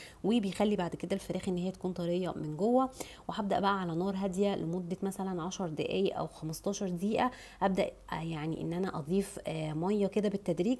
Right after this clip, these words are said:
وأبدأ إن أنا أشوفها لغاية لما تستوي معايا. ما بتاخدش وقت خالص، يعني عشر دقايق بالكتير قوي قوي، خمستاشر دقيقة تبدأ إن هي تكون الفراخ جاهزة معايا ومستوية، ولكن كل شوية براعيها وبضيف لها شوية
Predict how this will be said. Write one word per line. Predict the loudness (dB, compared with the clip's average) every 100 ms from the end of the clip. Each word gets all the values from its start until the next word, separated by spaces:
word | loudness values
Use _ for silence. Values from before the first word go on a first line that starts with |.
| -2
وأبدأ | -2 0 0 0
إن | 0 0
أنا | -2 -2
أشوفها | -2 -2 0
لغاية | 0 0 0 0
لما | -2
تستوي | -2 -4 0 2 2 -2 -12 -2
معايا. | 0 2 2
ما | 2
بتاخدش | -2 -4 -4 0
وقت | 0 0
خالص، | -2 0 0 -2
يعني | -4 -4
عشر | -2 -4
دقايق | -2 0 0 0
بالكتير | -4 -8 -6 2 2 2
قوي | 0 2 2
قوي، | 0 0
خمستاشر | -2 -4 -2 -4 -2 -2
دقيقة | 0 2 2 2
تبدأ | 0 0 0
إن | 0
هي | -2 -2
تكون | -2 -4 -2
الفراخ | -4 -4 -2 -2 -2 -14 -16 -16 0
جاهزة | 2 2 2 0 -2 -6
معايا | -2 0 0 0
ومستوية، | -2 -2 2 4 6 8
ولكن | 6 4 2
كل | 0 0
شوية | 0 0 2
براعيها | 2 2 0 0 2 2
وبضيف | 2 0 -2
لها | -2
شوية | -2 0 2 2